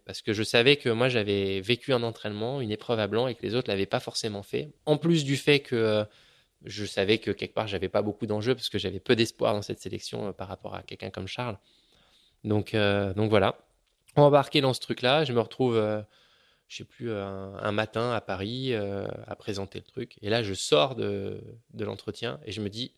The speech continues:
Si c'était à refaire, je referais exactement pareil. » Super bien passé.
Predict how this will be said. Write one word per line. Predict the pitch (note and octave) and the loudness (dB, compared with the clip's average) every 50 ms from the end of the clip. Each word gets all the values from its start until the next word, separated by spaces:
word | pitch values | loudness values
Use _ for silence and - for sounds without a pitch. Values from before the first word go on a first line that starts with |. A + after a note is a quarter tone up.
| _ _ _ - | _ _ _ -16
Si | - - - - | -14 -14 -2 0
c'était | C#3 C3+ - C#3+ | 0 2 4 4
à | C3+ | 4
refaire, | B2 B2 A#2 - C3 - - - _ _ | 4 2 0 -2 -4 -4 -4 -8 _ _
je | - - A2 | -6 -4 -4
referais | A2 - - - - | -4 -4 -8 -12 -12
exactement | A2+ A2 G#2+ A#2+ A2 - - G2 G2+ G2 | -14 -6 -4 -4 -4 -4 -6 -8 -8 -10
pareil. » | - G2+ F#2+ F#2 - - - _ _ _ - | -10 -12 -12 -12 -14 -14 -16 _ _ _ -12
Super | - - - D#3+ C#3+ - C3+ B2+ | -8 -2 -2 2 4 4 4 4
bien | A#2+ A#2 A2+ | 4 2 2
passé. | - A2 - - A2 | 0 -2 -4 -6 -12